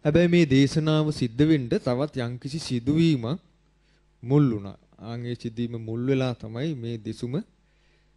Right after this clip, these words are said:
බුදුරජාණන් වහන්සේ වදාළේ. මේකේ තියෙනවා "අතකෝ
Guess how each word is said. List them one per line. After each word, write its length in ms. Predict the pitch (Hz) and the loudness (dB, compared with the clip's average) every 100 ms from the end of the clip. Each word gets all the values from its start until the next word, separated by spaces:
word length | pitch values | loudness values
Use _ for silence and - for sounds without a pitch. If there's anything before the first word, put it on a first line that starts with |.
| _ _ _ _ _ - | _ _ _ _ _ -14
බුදුරජාණන් 720 | 127 123 117 104 107 107 104 | -6 -2 -2 -4 -6 -8 -10
වහන්සේ 340 | 104 110 147 | -10 -10 -6
වදාළේ. 480 | 120 104 101 95 - _ _ _ _ _ _ _ _ _ _ _ _ _ _ _ _ _ | -6 -6 -12 -14 -18 _ _ _ _ _ _ _ _ _ _ _ _ _ _ _ _ _
මේකේ 380 | - 131 127 123 | -8 -6 -6 -6
තියෙනවා 500 | 120 113 104 104 196 240 - _ _ _ _ _ _ _ _ _ _ _ _ _ _ _ - | -4 -4 -4 -4 -6 -8 -20 _ _ _ _ _ _ _ _ _ _ _ _ _ _ _ -6
"අතකෝ 540 | 123 165 165 170 | -4 -2 0 4